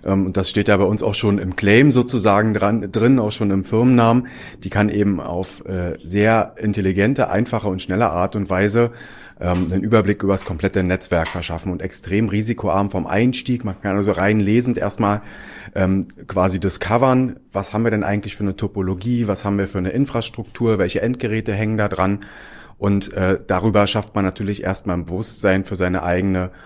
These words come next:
Umgebung und hat viel bessere Visibilität auf entsprechende Ereignisse und eben aber auch,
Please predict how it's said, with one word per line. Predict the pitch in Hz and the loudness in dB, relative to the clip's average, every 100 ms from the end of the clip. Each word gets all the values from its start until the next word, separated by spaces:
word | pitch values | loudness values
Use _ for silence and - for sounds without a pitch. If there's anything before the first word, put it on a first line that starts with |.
| - - | -20 -10
Umgebung | 92 90 87 110 139 151 151 - - - | -6 -2 0 2 4 4 2 -10 -20 -8
und | 101 92 | -4 -4
hat | - - | -6 -8
viel | - 135 113 | 2 4 6
bessere | 110 113 104 95 | 2 0 -2 0
Visibilität | 101 90 87 87 90 - 104 117 | -2 -4 -4 -4 -4 -2 -2 0
auf | 92 - | -4 -6
entsprechende | 87 - 95 98 82 | -8 -4 -4 -2 -2
Ereignisse | 82 80 98 120 123 127 123 - - - | -2 0 0 0 0 0 -2 -6 -20 -6
und | 104 120 | 0 0
eben | 113 104 | 2 2
aber | 98 98 80 | 4 4 4
auch, | 95 - | 4 2